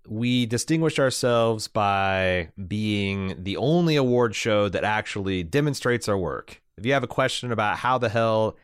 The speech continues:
anything ranked as high as it is, well, we got, like, nine plus deliberation episodes that you can listen to that are hours long where we agonize over each and every one of these choices.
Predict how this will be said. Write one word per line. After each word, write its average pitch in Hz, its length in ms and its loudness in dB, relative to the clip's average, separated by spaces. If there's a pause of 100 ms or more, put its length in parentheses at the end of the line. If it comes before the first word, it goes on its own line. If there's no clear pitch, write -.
(120)
anything 120 420 -2
ranked 110 280 0
as 85 80 -6
high 113 240 0
as 101 140 -2
it 98 80 -6
is, 104 320 -2 (640)
well, 98 300 2
we 120 80 -2
got, 120 260 0
like, 101 440 -2
nine 123 600 0
plus 123 360 -2
deliberation 104 640 -2
episodes 80 760 -6
that 90 160 -10
you 101 60 -8
can 87 140 -10
listen 87 320 -4
to 73 320 -8
that 85 120 -6
are 85 80 -2
hours 95 460 -2
long 90 300 -2
where 92 100 -4
we 95 160 -6
agonize 95 580 -2
over 92 220 -2
each 95 220 -4
and 95 100 -4
every 92 160 -4
one 92 180 -4
of 82 60 -8
these 85 160 -8
choices. 71 680 -8